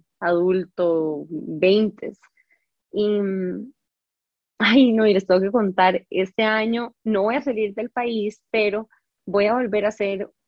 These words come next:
un viaje a un sitio de retiro de meditación estilo Vipassana. Para las que no conocen, es V I P A S A N A, creo que es doble S, vipassana punto org,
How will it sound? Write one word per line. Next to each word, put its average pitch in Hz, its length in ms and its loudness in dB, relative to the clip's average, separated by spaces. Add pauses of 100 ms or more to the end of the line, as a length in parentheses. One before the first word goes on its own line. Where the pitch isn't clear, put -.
un 202 440 -4
viaje 190 420 0 (1500)
a 202 360 4
un 202 180 -12
sitio 202 320 -10
de 208 60 -4
retiro 175 520 -2 (400)
de 185 220 2
meditación 190 880 -2 (160)
estilo 180 380 0
Vipassana. 170 680 0
Para 190 200 0
las 196 160 -2
que 180 100 -6
no 170 140 -2
conocen, 226 540 -2
es 214 220 -4
V 226 380 0
I 226 340 -6
P 214 320 0
A 202 340 -2
S 202 420 -4
A 190 240 -4 (120)
N 180 400 -4
A, 170 240 -8 (220)
creo 202 140 0
que 220 100 6
es 214 40 6
doble 214 440 6
S, 185 240 -4 (100)
vipassana 175 720 -2 (800)
punto 233 400 4
org, 196 360 4